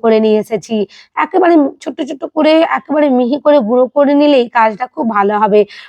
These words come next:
প্রথমেই দেখো আমি কেকটা হাত দিয়ে ভালো করে ভেঙে নিচ্ছি। এভাবেই কাজগুলো করবে, দেখবে পারফেক্ট ভাবে করতে পারবে।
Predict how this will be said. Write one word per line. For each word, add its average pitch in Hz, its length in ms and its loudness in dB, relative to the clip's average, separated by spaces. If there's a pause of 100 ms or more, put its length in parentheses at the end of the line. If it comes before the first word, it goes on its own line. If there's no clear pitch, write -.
প্রথমেই 330 440 2
দেখো 311 180 -4 (100)
আমি 254 120 -2 (100)
কেকটা - 340 -8 (100)
হাত 220 160 0 (120)
দিয়ে 262 220 2
ভালো 220 320 -2
করে 247 200 0
ভেঙে 208 300 0
নিচ্ছি। 208 340 -2 (400)
এভাবেই 320 340 2 (100)
কাজগুলো 233 360 -2 (100)
করবে, 233 260 -2 (120)
দেখবে 226 260 -10
পারফেক্ট 214 420 -6
ভাবে 240 160 -4
করতে 208 320 -6
পারবে। 208 280 0